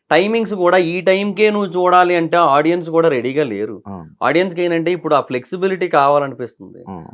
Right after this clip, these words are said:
Speaker 1: So సోషల్ మీడియాలో, ఓటీటీలో,
Speaker 2: అవును.
Speaker 1: YouTube-లో అలా చూసుకోవడానికి ఇష్టపడుతున్నారు.
Speaker 2: అవును.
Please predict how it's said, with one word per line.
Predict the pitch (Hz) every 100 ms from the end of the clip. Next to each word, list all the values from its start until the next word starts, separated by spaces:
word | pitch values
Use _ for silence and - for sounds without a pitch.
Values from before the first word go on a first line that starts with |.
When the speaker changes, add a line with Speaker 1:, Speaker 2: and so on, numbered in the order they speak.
| -
Speaker 1:
So | 190
సోషల్ | 170 180 190 190
మీడియాలో, | 190 180 170 175 -
ఓటీటీలో, | 160 165 170 160 165 156 151
Speaker 2:
అవును. | 147 - - -
Speaker 1:
YouTube-లో | 156 160 160 170 147 151
అలా | 143 170
చూసుకోవడానికి | 185 190 - 190 180
ఇష్టపడుతున్నారు. | 147 156 143 123 113 101 95
Speaker 2:
అవును. | 110 104 82